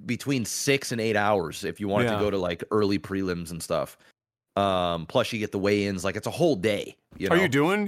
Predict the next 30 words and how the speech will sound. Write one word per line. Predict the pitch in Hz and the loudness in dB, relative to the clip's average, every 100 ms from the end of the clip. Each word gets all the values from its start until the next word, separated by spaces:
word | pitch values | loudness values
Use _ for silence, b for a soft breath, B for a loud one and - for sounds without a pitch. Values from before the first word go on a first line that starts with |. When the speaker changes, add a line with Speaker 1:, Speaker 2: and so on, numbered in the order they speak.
| 190 | 2
Speaker 2:
U | 202 | 2
F | 196 | 2
C | 220 | 0
while | 220 220 | 2 4
you're | 208 | 4
there? | 208 294 247 | 2 2 0
What's, | 160 156 104 | 0 0 -2
Speaker 1:
It's | 101 | 0
Speaker 2:
what's, | 170 | 2
Speaker 1:
not, | 113 - | 2 2
it's | 110 110 | 0 2
Speaker 2:
uh, | |
Speaker 1:
not | 117 110 | 0 2
there. | 104 98 | 2 2
It's | 85 87 | -2 -6
not | 101 87 | -6 -2
there, | 87 85 | -2 -2
no. | 82 82 | -2 -2
We're | 87 | 0
just, | 104 165 156 | 2 4 6
Speaker 2:
Oh, | 165 | 6
okay. | 151 147 | 4 2
Speaker 1:
we're | |
just | 120 135 - | 2 -2 0
going. | 117 113 113 110 | 2 4 2 0
We're | 104 | -4
just | 113 113 | -2 -2
going | 101 98 95 | -2 0 -2
to | |
go. | 87 85 87 | 0 -2 -2